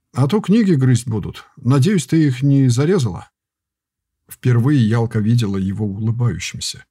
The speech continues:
И это зрелище ей неожиданно понравилось. У него была хорошая улыбка. Кое-где не хватало зубов, но это уж как водится.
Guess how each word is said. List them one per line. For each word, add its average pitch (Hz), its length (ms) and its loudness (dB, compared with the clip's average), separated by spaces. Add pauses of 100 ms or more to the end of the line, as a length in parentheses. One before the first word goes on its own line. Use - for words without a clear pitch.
(340)
И 107 80 -2
это 120 220 0
зрелище 113 560 0
ей 110 220 0
неожиданно 135 720 0
понравилось. 104 800 -6 (640)
У 123 80 2
него 165 220 2
была 170 240 2
хорошая 131 480 -2
улыбка. 98 540 -6 (520)
Кое-где 123 400 4
не 120 100 4
хватало 120 440 0
зубов, 117 480 -2
но 170 260 -2
это 147 140 -2
уж 127 200 -2
как 127 220 -2
водится. - 600 -2